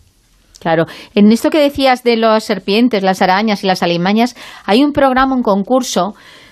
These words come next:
que no sé si seguirá en vigor, creo que era en Japón, que te obligan a enfrentarte a tus fobias. Entonces, ¿que te dan miedo las serpientes? Pues te ponen ahí la cabeza con una urna y te llenan de serpientes. ¿Que te dan miedo las arañas?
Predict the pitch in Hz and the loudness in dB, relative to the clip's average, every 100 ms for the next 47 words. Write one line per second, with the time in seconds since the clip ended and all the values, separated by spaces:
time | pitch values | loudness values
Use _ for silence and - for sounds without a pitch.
0 | - 208 208 240 196 226 190 185 190 185 | -4 -2 2 0 0 -4 -2 -2 0 0
1 | 175 165 160 - 190 175 175 185 190 - | 0 0 -2 -4 -4 -2 2 2 2 0
2 | 208 220 220 208 202 170 185 202 226 _ | -4 -2 -2 -2 -2 0 -2 -2 -8 _
3 | - _ _ _ - 240 220 220 220 214 | -20 _ _ _ -2 0 0 0 0 2
4 | 202 196 202 240 254 269 285 285 - 214 | 2 2 2 0 0 0 0 -4 -4 -2
5 | 196 196 185 185 180 180 180 185 208 190 | 0 2 2 2 2 0 0 -4 -2 -2
6 | 208 208 247 247 214 - 180 160 147 143 | 0 -2 -2 -4 -6 -4 -2 0 0 -2
7 | - 170 214 196 - 180 214 262 302 302 | -2 0 0 0 0 -2 0 0 0 0
8 | 285 277 277 285 262 180 180 170 175 226 | 0 -2 0 0 0 -2 -4 -6 -4 -2
9 | 233 247 247 247 240 240 247 - 247 233 | 0 0 0 0 0 -2 -4 -2 -2 0
10 | 233 226 226 226 233 208 190 190 185 165 | -2 0 0 0 -2 -2 -4 -2 -2 -2
11 | 151 151 147 135 139 156 - 190 214 285 | -4 -6 -4 -4 -4 -4 -2 2 2 0
12 | 311 311 294 285 - 262 269 | -2 -2 -2 -2 -2 -2 -2